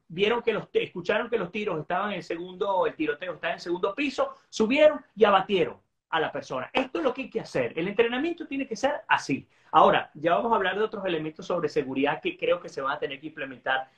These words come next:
en los colegios. Pero lo que decía esta persona, eh, ella le escribió a su amiga el, a, por Instagram en privado,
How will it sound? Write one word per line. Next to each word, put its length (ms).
en 100
los 140
colegios. 440
Pero 360
lo 160
que 80
decía 340
esta 220
persona, 540
eh, 340
ella 260
le 60
escribió 480
a 40
su 160
amiga 480
el, 340
a, 180
por 200
Instagram 600
en 120
privado, 540